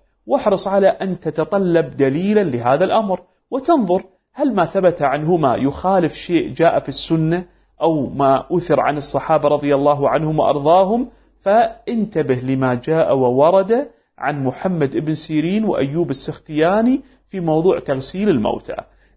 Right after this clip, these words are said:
الفائدة الثانية، انظروا إلى هؤلاء الأئمة الكبار، كيف أنهم كانوا يتولون هذه المسألة بأنفسهم. حضور طلاب العلم والذين عندهم علم بمسائل تغسيل الموتى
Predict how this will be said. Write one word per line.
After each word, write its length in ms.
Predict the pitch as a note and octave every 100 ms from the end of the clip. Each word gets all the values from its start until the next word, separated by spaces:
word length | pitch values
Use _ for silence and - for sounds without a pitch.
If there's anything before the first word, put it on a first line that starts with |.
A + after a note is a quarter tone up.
| -
الفائدة 480 | E3+ E3 D4 - G3
الثانية، 640 | C#3+ - A#2+ A2 A#2+ C#3+ _ _ -
انظروا 340 | A3 C4 A3 F#3+
إلى 180 | F3+ D#3+
هؤلاء 560 | C#3 - D#3+ F3+ -
الأئمة 520 | C#3+ - - G#3 F#3+
الكبار، 560 | D#3+ - E3+ A#2+ G#2+ - _ _ _
كيف 260 | D#3+ D#3+
أنهم 360 | - F3+ F3+ E3
كانوا 340 | D#3+ F3+ E3+
يتولون 840 | E3 D#3 - D#3 D#3+ D#3+ F3+ G#3 F#3
هذه 520 | E3 E3 G3 E3+ D#3+
المسألة 640 | E3 F3 G#3 - G#3+ A#3+ B3 _ _
بأنفسهم. 840 | C#3+ D#3+ C3+ C3 B2 - - F#2+ F2+ _ _ _ _
حضور 400 | D3+ D3 G3+ C#4+
طلاب 500 | - G3 D#3 D#3+ C#3+
العلم 520 | C3 A#2 A#2 C3+ A2 - _ _ _
والذين 880 | C3+ D3+ G3+ - D3+ D3 C#3 F3 D#3
عندهم 560 | C3 F3+ D#3+ C#3 C#3 B2+
علم 400 | A#2+ G#3+ G#3 D3
بمسائل 600 | C3+ C3+ - D#3+ - D3+
تغسيل 640 | - C3 C3 - F#3 D#3+
الموتى 680 | C#3 C#3 D3 A2+ - G2